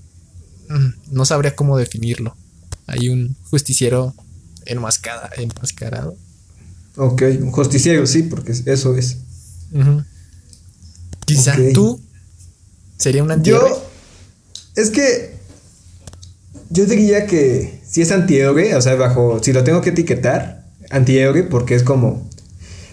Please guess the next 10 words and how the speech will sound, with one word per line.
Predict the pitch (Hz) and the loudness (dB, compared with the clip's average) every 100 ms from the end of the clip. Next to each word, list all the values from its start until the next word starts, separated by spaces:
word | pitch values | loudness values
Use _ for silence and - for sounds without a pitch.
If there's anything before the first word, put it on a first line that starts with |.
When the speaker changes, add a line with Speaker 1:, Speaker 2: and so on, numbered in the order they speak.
| - | -6
Speaker 2:
lo | 135 127 | 0 2
que | 127 123 | 4 2
se | 123 | 2
conoce | 123 127 131 147 | 2 2 2 2
comúnmente | - 127 127 131 135 | 2 4 4 2 2
como | - 120 | 2 2
ese | 120 123 | 4 4
tipo | 127 131 127 | 4 2 2
de | 110 - | 2 -2
personal-, | - - - 110 120 113 104 | -2 -2 0 2 4 2 0